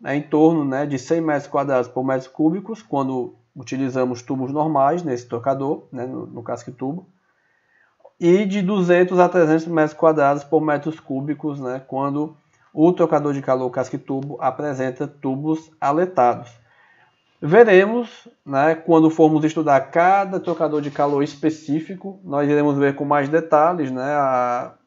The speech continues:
utilização desses equipamentos, quando são interessantes, é, interessantes de serem utilizados, né, ou não.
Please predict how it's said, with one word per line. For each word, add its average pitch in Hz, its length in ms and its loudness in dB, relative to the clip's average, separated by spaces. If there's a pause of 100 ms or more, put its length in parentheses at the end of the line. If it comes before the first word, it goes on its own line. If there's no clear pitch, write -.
(160)
utilização 143 580 2
desses 147 220 0
equipamentos, 143 680 -4 (120)
quando 175 340 4
são 151 260 -2
interessantes, 143 800 -4 (480)
é, 135 180 0
interessantes 135 540 0
de 135 60 -2
serem 135 200 0
utilizados, 143 720 4
né, 135 160 -2
ou 143 140 0
não. 143 460 -2